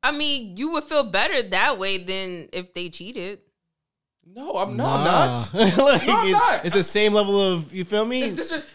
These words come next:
Speaker 2: yo, it's, yo, yo, if I'm dating you and you just go fuck some, somebody right after, I'm, I'm gonna be like, "Damn."
Speaker 1: Okay, so how do you feel about when people are married, but they're legally separated?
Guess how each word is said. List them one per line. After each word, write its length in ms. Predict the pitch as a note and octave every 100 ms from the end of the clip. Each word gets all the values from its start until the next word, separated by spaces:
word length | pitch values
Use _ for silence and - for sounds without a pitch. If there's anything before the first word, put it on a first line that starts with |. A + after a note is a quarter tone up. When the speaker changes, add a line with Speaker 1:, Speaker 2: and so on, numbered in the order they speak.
| -
Speaker 2:
yo, 180 | D4 B3+
it's, 320 | A3 A#3 - -
yo, 320 | C4 A#3+ E3+ - _ _ -
yo, 160 | A#3+
if 220 | F3+ G3+ -
I'm 220 | E4+ C#4+
dating 280 | A#3+ A#3+ A#3
you 120 | A#3+
and 120 | F#3
you 120 | G#3
just 180 | A#3 G#3
go 80 | G#3+
fuck 240 | D3+ F#3+
some, 280 | G3 F3+ D#3 _
somebody 440 | - E3 D#3 D3
right 300 | B2+ B2+ E3 B2
after, 480 | B2+ D#3+ F3 F#3+ -
I'm, 140 | F#3 G#3+ -
I'm 120 | C#4+
gonna 60 |
be 100 | F#4+
like, 400 | A4 D#4 A3 - _ _ _ _ _ _
"Damn." 320 | G#3+ D#4 A#2+ G#2+ _ _ _
Speaker 1:
Okay, 400 | G3+ A#3+ F#4 B3
so 160 | B3+ B3
how 240 | A3+ B3+
do 60 | D#4
you 120 | D#4
feel 240 | - C4+ C#4
about 340 | A#3+ B3+ G3+
when 120 | A3
people 340 | G#3+ B3+ A#3 A#3
are 140 | G#3
married, 680 | E3+ E3+ A3 A3 G3+ G3 E3
but 160 | G3 G3+
they're 160 | G#3
legally 500 | E3+ F3 A3 G3 G3
separated? 760 | F3+ E3+ - E3 D#3 D3 C3